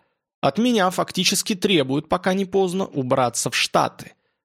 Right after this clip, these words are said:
В противном случае как-нибудь утром из сена выловят мой труп. Эдванна смотрит на меня. Кажется, она удивлена.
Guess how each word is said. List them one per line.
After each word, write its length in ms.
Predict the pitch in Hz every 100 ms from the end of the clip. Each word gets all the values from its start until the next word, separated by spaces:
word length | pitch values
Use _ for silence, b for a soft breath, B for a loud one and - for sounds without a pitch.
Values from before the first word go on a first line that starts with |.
| _
В 80 | -
противном 520 | 147 147 170 160 143
случае 520 | - 185 240 - 131
как-нибудь 520 | - 147 - 160 143
утром 320 | 160 214 156 135
из 80 |
сена 360 | - - 147 196
выловят 440 | 143 131 123 120
мой 200 | 139 127
труп. 340 | 139 202 - - _ _ _ _ _ _ _ _
Эдванна 420 | 147 120 131 131 127
смотрит 480 | - 165 139 123
на 40 | 123
меня. 320 | 120 120 127 _ _
Кажется, 500 | 135 127 127 - 185
она 220 | 190 123
удивлена. 560 | 120 131 143 175 -